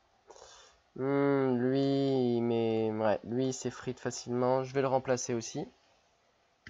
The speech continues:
Hein, on va pas tenter le diable. Je vais le remplacer. Alors, une chose, chez Fix Mobile, chez nous en tout cas, euh,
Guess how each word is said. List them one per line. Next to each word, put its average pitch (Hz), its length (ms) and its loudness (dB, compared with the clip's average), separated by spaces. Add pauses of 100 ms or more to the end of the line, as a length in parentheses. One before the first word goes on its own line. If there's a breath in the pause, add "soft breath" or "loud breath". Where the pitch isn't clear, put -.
(560)
Hein, 127 260 4
on 113 100 -4
va 107 140 2
pas 123 300 0 (960)
tenter 127 420 -4 (720)
le 110 100 -2
diable. 139 400 0 (100)
Je 120 100 -10
vais 151 80 0
le 151 60 -2
remplacer. 135 600 -8 (4000 soft breath)
Alors, 143 260 12
une 170 140 8
chose, 170 440 4 (840)
chez - 200 -2
Fix - 280 -4
Mobile, 165 420 2
chez - 180 -2
nous 147 220 2
en 131 80 0
tout - 120 -14
cas, 147 260 4 (720 soft breath)
euh, 123 380 8